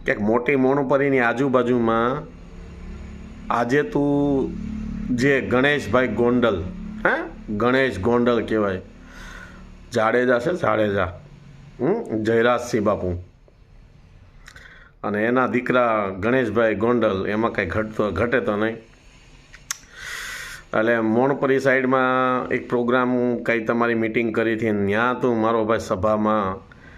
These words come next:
ઈ જયરાજસિંહ બાપુને જેમ ફાવે એમ બોલતો હતો. અત્યારે વીડિયા તે બધાય તારી ચેનલમાંથી તે ડિલેટે મારી દીધા, અથવા તે, અ, પ્રાઇવેટ કરી નાખ્યા હશે. તને ખબર પડી ગઈ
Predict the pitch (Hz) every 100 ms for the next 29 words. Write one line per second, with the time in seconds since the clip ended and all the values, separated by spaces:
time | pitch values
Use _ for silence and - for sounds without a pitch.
0 | - - 117 107 107 113 120 113 117 107
1 | 110 113 107 101 104 107 107 107 104 113
2 | 104 104 110 110 113 - 101 92 - -
3 | - - - - - - - - - -
4 | - - - - - - - - - -
5 | - - - 113 120 113 127 139 135 135
6 | 123 123 131 131 123 - - - - -
7 | - - 120 107 127 131 127 123 120 117
8 | 107 113 135 123 107 101 98 90 92 95
9 | 90 87 - - 131 175 180 170 170 160
10 | 160 - - - - 120 127 127 127 147
11 | 139 107 113 110 107 101 104 98 92 92
12 | 95 - - - - - - - - 135
13 | 131 160 156 151 156 123 107